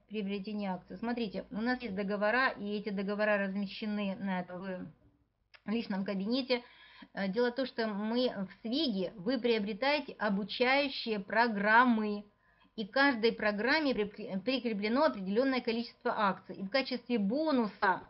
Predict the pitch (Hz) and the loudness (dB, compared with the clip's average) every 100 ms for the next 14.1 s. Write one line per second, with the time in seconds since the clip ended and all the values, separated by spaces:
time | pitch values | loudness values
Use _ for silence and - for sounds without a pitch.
0 | _ _ - 247 262 247 240 254 240 208 | _ _ 0 2 4 6 6 6 2 0
1 | 196 247 247 240 - 220 220 247 240 208 | 0 2 2 -2 -4 -8 -4 0 2 2
2 | 180 165 160 - - 208 220 233 269 220 | -2 -6 -10 -18 -6 0 2 2 0 0
3 | 208 214 180 196 196 170 214 302 311 247 | 0 0 -2 -2 -2 -2 -2 0 0 0
4 | 185 185 240 247 208 202 - 294 294 220 | -2 4 2 2 -6 -6 -4 0 2 2
5 | 190 185 196 233 262 247 - 233 - 233 | 0 -2 -4 -4 -4 -8 -4 -2 0 0
6 | 247 - - 190 190 - 302 285 262 208 | 0 -2 -10 -8 -8 -6 0 2 2 0
7 | 196 185 190 262 254 220 196 233 214 185 | -8 -6 -2 0 0 0 2 4 4 2
8 | - - - - 214 202 196 226 285 - | -8 -20 -20 -4 -2 -2 -2 -2 -2 -4
9 | 208 196 190 - _ - 190 202 196 196 | -4 -4 -4 -12 _ -8 -4 -2 -2 -6
10 | - 285 220 220 196 240 311 285 208 202 | -4 -2 0 -2 0 2 2 2 -2 -2
11 | 254 226 226 220 220 214 202 175 - 240 | 0 2 0 0 -2 -2 -2 -2 -4 -4
12 | 302 262 247 247 226 233 233 233 208 202 | -2 -2 0 2 0 0 0 2 2 -2
13 | 202 226 226 - 233 220 202 190 190 285 | -4 -2 -2 0 0 0 0 0 0 -2
14 | 349 | -6